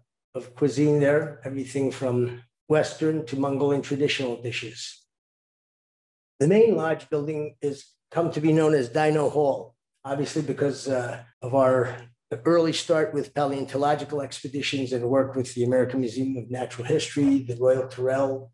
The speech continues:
Museum of, uh, the Rockies, uh, the Tate Museum in Wyoming. So we've been, uh, involved with many, many paleontological expeditions, and, uh, the, the Gobi Desert is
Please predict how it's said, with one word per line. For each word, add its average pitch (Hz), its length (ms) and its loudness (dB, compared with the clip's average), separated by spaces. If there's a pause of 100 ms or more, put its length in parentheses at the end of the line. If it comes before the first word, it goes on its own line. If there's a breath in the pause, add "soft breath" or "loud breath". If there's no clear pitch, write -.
Museum 139 460 2
of, 123 220 2
uh, 120 320 -4 (180)
the 123 100 -4
Rockies, 135 640 0
uh, 117 280 -4 (200)
the 120 120 -6
Tate 147 300 0
Museum 139 420 0
in 123 120 0
Wyoming. 135 640 -4 (440 soft breath)
So - 160 2
we've 180 220 4
been, 170 260 2
uh, 143 380 0
involved 143 380 0
with 127 340 -6
many, 151 220 2
many 147 340 0 (180)
paleontological 131 800 -2
expeditions, 135 800 -2
and, 117 320 -6
uh, - 220 -12 (480 soft breath)
the, 143 260 0
the 147 60 2
Gobi 165 240 2
Desert 147 320 0
is 127 260 -8